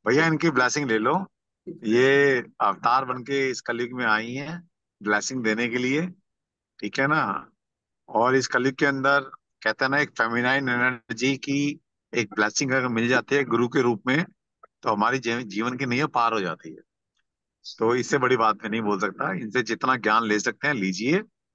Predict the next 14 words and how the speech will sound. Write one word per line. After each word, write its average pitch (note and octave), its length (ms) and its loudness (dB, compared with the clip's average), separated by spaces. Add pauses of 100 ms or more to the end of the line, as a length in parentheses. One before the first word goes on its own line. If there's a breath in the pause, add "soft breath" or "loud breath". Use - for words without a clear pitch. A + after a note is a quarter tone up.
(400)
ये A2+ 240 4
दो A#2 300 4
बहुत A2+ 420 0
अच्छी B2 220 -4
soul C3 380 2
हैं। D3 240 -2 (260)
शायद G#2+ 400 0 (680)
एक्स्ट्रो B2 280 0
गैलेक्सी B2 340 2
की B2 220 0
किस्मत, B2+ 480 -2 (640)
अ, G2+ 280 2 (140)
चमकनी B2 400 2
थी, D#3 260 0